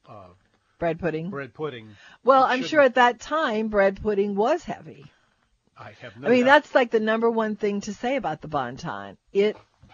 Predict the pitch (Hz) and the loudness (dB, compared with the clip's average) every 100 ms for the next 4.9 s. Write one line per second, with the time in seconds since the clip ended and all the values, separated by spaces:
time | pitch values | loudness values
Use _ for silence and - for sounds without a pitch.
0 | - 185 202 226 208 185 180 180 175 - | -2 2 2 0 0 0 0 -4 -8 -8
1 | 170 165 - - - 180 190 202 190 180 | -6 -6 -10 -12 -6 -4 -2 -4 -4 -4
2 | 180 147 104 165 180 - - _ _ _ | -4 -4 -6 -8 -10 -16 -20 _ _ _
3 | 131 98 _ _ _ 190 190 185 165 196 | -18 -18 _ _ _ 0 2 0 0 0
4 | 208 220 196 254 - - 190 156 202 | 4 2 2 -4 -8 -8 -2 0 -2